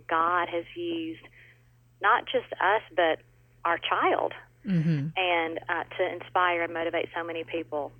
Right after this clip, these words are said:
Speaker 1: is completely <laughs> overwhelming at times, but, um, brings us all, all of that joy that we thought we were gonna miss out on and much more.
Speaker 2: I love it.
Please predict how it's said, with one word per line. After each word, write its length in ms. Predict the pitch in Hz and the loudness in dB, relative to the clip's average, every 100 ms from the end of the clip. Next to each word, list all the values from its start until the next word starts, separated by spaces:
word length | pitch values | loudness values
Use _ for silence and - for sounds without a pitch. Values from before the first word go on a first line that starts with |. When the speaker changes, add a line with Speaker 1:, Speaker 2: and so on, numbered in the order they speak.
| - | -8
Speaker 1:
is 260 | 180 170 160 - - | 0 0 -2 -8 -14
completely 880 | 170 - - 190 190 202 - 175 - | -14 -10 -4 -2 2 2 2 0 0
<laughs> 80 | - | 0
overwhelming 920 | 165 - 180 - - - 151 147 139 | -2 -2 -6 -6 -4 -4 -2 -6 -4
at 160 | - - | -6 -2
times, 420 | 156 143 - - - - - - - | -2 -2 -4 -8 -16 -18 -18 -20 -4
but, 280 | 175 151 - | 0 0 0
um, 340 | 165 156 160 - - | -4 -4 -6 -8 0
brings 320 | 180 175 170 | 0 0 -2
us 200 | - 160 - - - - | 0 -2 -4 -20 -6 6
all, 380 | 190 196 190 - | 8 8 6 6
all 260 | 214 233 233 | 10 10 10
of 100 | 214 | 8
that 180 | 202 - - | 6 4 4
joy 240 | 180 170 165 | 6 8 6
that 120 | - | 4
we 120 | 175 | 2
thought 220 | 170 170 | 2 2
we 80 | 170 | 2
were 100 | 160 | 0
gonna 180 | 156 151 | -4 -6
miss 160 | 151 151 | -6 -4
out 220 | 151 147 | 0 0
on 180 | 147 143 | 0 -4
and 100 | 139 | -6
much 200 | 143 - - | -8 -8 -8
more. 300 | 135 - - - - | -8 -8 -10 -10 -4
Speaker 2:
I 80 | 185 | -2
love 420 | 165 160 165 190 | 0 2 0 0
it. 160 | 151 | -2